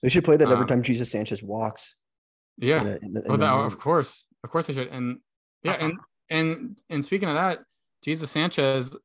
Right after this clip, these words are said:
Speaker 2: like, dominated my poll yesterday about which Jesus
Speaker 1: Yeah, he said, "Jesus
Speaker 2: believe
Speaker 1: Christ."
Speaker 2: more in, and Christ just got, got dumped on. I mean,
Speaker 1: You,
Speaker 2: not
Speaker 1: you see my
Speaker 2: surprising, I
Speaker 1: comment?
Speaker 2: guess.
Speaker 1: You see my, I responded. I said that, um,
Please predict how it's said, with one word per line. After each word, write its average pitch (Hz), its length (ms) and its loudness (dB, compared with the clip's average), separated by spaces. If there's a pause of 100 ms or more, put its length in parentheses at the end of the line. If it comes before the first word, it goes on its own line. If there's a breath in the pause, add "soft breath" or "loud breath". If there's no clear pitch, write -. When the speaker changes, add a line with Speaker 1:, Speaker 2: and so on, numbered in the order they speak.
Speaker 2:
like, 131 200 -2
dominated 135 480 0
my 120 200 -6
poll 135 580 -6
yesterday 117 400 -6
about 120 240 0
which 120 300 -4
Jesus 123 460 -4
Speaker 1:
Yeah, 143 180 4
he 123 80 2
said, 117 160 -2
"Jesus 127 200 0
Speaker 2:
believe 127 220 4
Speaker 1:
Christ." 113 120 6
Speaker 2:
more 123 160 4
in, 117 260 -2 (120)
and 113 340 -6
Christ 135 420 -4
just - 200 -8
got, 120 260 -4 (340)
got 117 200 -2
dumped 117 360 -4
on. 110 240 -4
I - 40 -8
mean, 123 120 0
Speaker 1:
You, 139 80 -2
Speaker 2:
not 156 180 2
Speaker 1:
you 143 60 -2
see 160 80 0
my 151 60 4
Speaker 2:
surprising, 139 240 4
I 139 40 6
Speaker 1:
comment? 220 240 4
Speaker 2:
guess. 165 80 -4
Speaker 1:
You 117 60 -4
see 139 140 -4
my, 135 160 2
I 113 100 -2
responded. 131 500 -4
I 117 80 4
said 117 400 -2
that, 117 220 -4
um, 120 400 -4